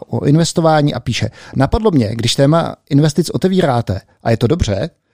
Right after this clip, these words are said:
jestli nechcete pozvat člověka, který by mohl o tom říct více posluchačům. Bylo by fajn popsat základy jako investiční horizont, rizika, možnosti a tak podobně.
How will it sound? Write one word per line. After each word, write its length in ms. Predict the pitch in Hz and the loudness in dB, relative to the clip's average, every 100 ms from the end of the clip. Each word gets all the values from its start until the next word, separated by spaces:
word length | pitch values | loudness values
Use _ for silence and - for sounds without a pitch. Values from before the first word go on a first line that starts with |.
| _ | _
jestli 220 | 120 117 135 | -6 0 0
nechcete 340 | 131 175 180 | 0 0 -2
pozvat 300 | 160 139 165 | -2 -2 -2
člověka, 380 | - 127 113 113 | 0 0 2 0
který 240 | 135 135 | 0 0
by 120 | 135 | 2
mohl 280 | 147 139 135 - | 2 4 2 0
o 80 | 139 | -2
tom 200 | 160 151 | 0 2
říct 240 | 147 143 | 0 0
více 240 | 127 - 175 | 0 0 -2
posluchačům. 580 | 165 254 214 160 107 | 0 0 0 0 2
Bylo 160 | 104 131 | 4 2
by 100 | 165 | 2
fajn 320 | - 120 120 - - | 2 2 2 -2 -8
popsat 260 | - - 160 | -2 0 0
základy 400 | 135 127 139 131 | 2 0 2 2
jako 200 | 127 147 | 2 0
investiční 540 | - 135 - 139 - | 0 0 0 -2 2
horizont, 560 | 110 113 117 117 110 113 - _ _ | 2 2 2 2 2 0 -6 _ _
rizika, 540 | - 120 120 127 120 123 _ _ _ | -2 0 0 2 2 0 _ _ _
možnosti 680 | - - 139 - 127 113 117 _ _ _ _ - | 0 2 0 2 2 2 0 _ _ _ _ -4
a 120 | 131 | 0
tak 140 | 165 | 0
podobně. 340 | - 220 156 | 0 0 -2